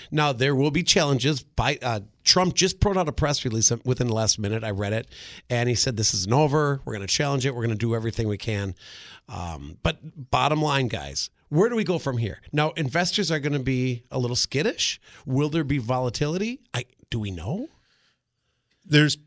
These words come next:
Speaker 2: probably gonna be some volatility. However, as we just talked about, there's six trillion dollars sitting on the sidelines. There's plenty of stimulus money that will most likely continue to come into the economy.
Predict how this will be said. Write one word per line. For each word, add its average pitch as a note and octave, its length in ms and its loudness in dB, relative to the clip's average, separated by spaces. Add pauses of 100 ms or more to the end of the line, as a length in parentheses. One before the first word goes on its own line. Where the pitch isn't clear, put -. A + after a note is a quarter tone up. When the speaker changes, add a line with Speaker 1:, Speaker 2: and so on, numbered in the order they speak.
(100)
Speaker 2:
probably E3 360 0
gonna E3+ 160 0
be C3 160 0
some B2 160 0
volatility. G#2 800 -4 (120)
However, A2+ 600 -4
as G#2+ 200 -8
we A2+ 100 -6
just A#2 380 -4
talked C3 320 -2
about, F#2+ 380 -8 (140)
there's G#2 440 -4
six - 320 -2
trillion C3+ 340 -2
dollars A#2 340 0
sitting A#2 220 -2
on A#2+ 80 -4
the A#2 60 -4
sidelines. G#2+ 600 -2
There's G2 180 -10
plenty B2 300 -4
of A#2+ 80 -2
stimulus B2+ 520 -4
money A2+ 220 -4
that G#2 280 -8
will G#2+ 120 -8
most G#2+ 360 -6
likely A#2 460 -8 (160)
continue B2 400 -6
to C3 80 -8
come B2 240 -6
into A#2 260 -8
the A#2 380 -6
economy. G#2 540 -8